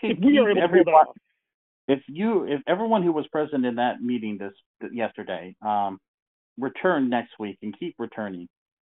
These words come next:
Speaker 1: the next couple of weeks, yes, I would be, I would be impressed, because
Speaker 2: Okay,
Speaker 1: there's a
Speaker 2: cool.
Speaker 1: very real danger of that not happening.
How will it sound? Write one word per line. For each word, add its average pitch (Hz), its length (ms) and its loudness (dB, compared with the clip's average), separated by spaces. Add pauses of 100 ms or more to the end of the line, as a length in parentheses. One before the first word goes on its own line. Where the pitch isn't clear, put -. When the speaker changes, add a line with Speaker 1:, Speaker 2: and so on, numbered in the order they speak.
(340)
Speaker 1:
the 120 80 -8
next 120 180 -6
couple 110 320 -6
of 95 60 -12
weeks, 92 260 -10 (300)
yes, 123 180 -2 (920)
I 113 120 4
would 127 200 -2
be, 113 400 -6 (180)
I 120 120 0
would 123 160 -2
be 113 120 -6
impressed, - 340 -10 (760)
because 123 280 0
Speaker 2:
Okay, 135 100 6
Speaker 1:
there's - 220 4
a - 80 -10
Speaker 2:
cool. 415 120 6
Speaker 1:
very 151 260 4
real 123 280 4
danger 117 360 4
of 104 60 4
that 107 180 0
not 113 200 2
happening. 92 360 -6